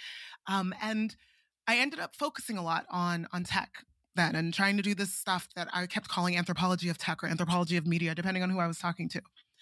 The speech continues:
And at this time, it was not like this was something that a lot of people were talking about. I'm sure a lot of people were talking about it in places, but this, I went to university in two thousand and seven.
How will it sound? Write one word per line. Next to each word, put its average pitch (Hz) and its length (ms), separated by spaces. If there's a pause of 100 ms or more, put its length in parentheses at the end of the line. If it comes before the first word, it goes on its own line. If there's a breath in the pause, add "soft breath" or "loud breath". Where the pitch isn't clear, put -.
(320 loud breath)
And 202 200
at 247 220
this 285 260
time, 208 680 (480 soft breath)
it 202 200
was 196 720 (300)
not 202 480
like 196 260
this 190 220
was 180 120
something 185 480
that 175 140
a 170 60
lot 170 220
of 175 100
people 190 320
were 165 100
talking 185 460
about. 196 440
I'm 269 100
sure 392 120
a 339 40
lot 247 120
of 214 40
people 202 160
were 185 40
talking 180 220
about 165 140
it 160 120
in 165 60
places, 165 400 (380 loud breath)
but 185 300
this, 214 420
I 196 160
went 196 180
to 190 100
university 175 500
in 170 520 (360)
two 254 200
thousand 220 600 (140)
and 196 140
seven. 226 480